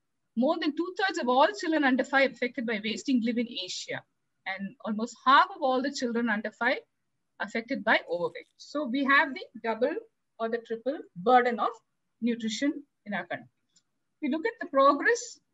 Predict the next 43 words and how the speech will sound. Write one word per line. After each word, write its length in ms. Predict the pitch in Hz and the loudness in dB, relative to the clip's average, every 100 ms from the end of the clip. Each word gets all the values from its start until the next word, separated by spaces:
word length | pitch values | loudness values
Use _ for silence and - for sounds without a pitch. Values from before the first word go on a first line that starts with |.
| _ _ _ | _ _ _
towards 320 | 294 285 294 - | 4 4 4 0
the 80 | |
S 160 | 262 220 | 0 0
D 160 | - 220 | -4 -4
G, 280 | 226 320 - _ _ _ _ | -4 -4 -8 _ _ _ _
you, 200 | - 262 214 | -6 -4 -4
green 340 | 175 262 349 453 480 | 0 2 2 0 0
tells 320 | 359 277 277 302 | 4 4 4 0
you 100 | 330 | 0
the 120 | 349 | 0
progress. 640 | 349 240 233 226 226 - - | 2 4 4 4 0 -2 -12
If 80 | 262 | -6
you 80 | 262 | -2
look 180 | 247 247 _ - | -2 -4 _ -20
at 80 | - | -8
the 80 | 233 | -8
green, 600 | 202 226 277 294 294 277 - | -2 2 4 6 4 0 -2
uh, 60 | 180 | -2
shadows 640 | - 208 175 202 214 208 | 0 2 2 0 -4 -4
in 80 | 196 | -10
these 260 | 175 175 - | -10 -10 -10
graphs, 460 | 185 180 147 - - _ _ _ _ _ _ - | 0 2 2 -2 -12 _ _ _ _ _ _ -10
only 180 | 294 392 | -8 -4
one 300 | 247 233 262 | 4 6 6
fourth, 420 | 294 - 392 349 - | 2 -4 -4 -4 0
one 260 | 226 339 480 | 0 0 0
quarter 320 | 320 302 339 | 2 2 2
of 120 | 392 392 | -4 2
countries 480 | 311 285 311 359 | 2 2 0 0
are 200 | 320 254 247 | 4 6 6
on 160 | 247 | 4
the 80 | 240 | 4
track. 340 | 240 - 123 - - _ _ _ _ _ _ _ _ - | 2 0 -2 -6 -16 _ _ _ _ _ _ _ _ -4
So 60 | |
that 180 | 247 226 | 0 2
means 240 | 294 349 - | 2 0 0
some 180 | 302 | 0
countries 380 | 285 277 269 311 | 2 2 2 0
will 140 | 320 285 | 0 0
never 300 | 269 294 254 | 0 0 0
reach 360 | 294 320 311 | -2 -2 -2
these 220 | - 277 - | 0 0 2
targets, 640 | 220 147 - - - - | 0 0 -4 -18 -16 -16